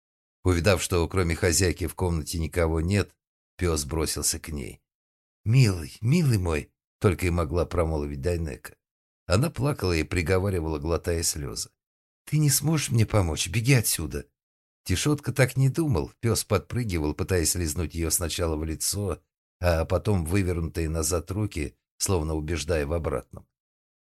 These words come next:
Оптимистический настрой собаки отчасти передался Дайнеке. Попытавшись раскачаться на стуле,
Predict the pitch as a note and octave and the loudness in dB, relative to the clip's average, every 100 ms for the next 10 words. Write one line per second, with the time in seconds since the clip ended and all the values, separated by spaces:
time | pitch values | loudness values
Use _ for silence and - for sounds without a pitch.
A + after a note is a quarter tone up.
0 | _ - E2+ - G2 G#2 - D#3+ - - | _ -4 -4 0 2 2 2 0 0 0
1 | C3+ B2 - B2+ B2 - A#2+ D#3+ - F2+ | 2 2 0 2 4 4 4 2 2 2
2 | D#2+ G2+ E2+ G2 E2+ F#2 E2+ F2+ - F2 | 4 2 2 0 0 -2 0 2 2 2
3 | F#2+ G2 A#2 C3+ - C#2 - - F#2 G#2 | 0 0 2 0 -2 -10 -10 -4 -2 0
4 | G#2+ F#2+ G2 G#2 F#2+ - F#2 G2+ - G2 | 0 0 -2 -2 -2 -2 0 0 -2 0
5 | G2 - - C3+ F#2+ - | 0 0 -2 -4 -4 -6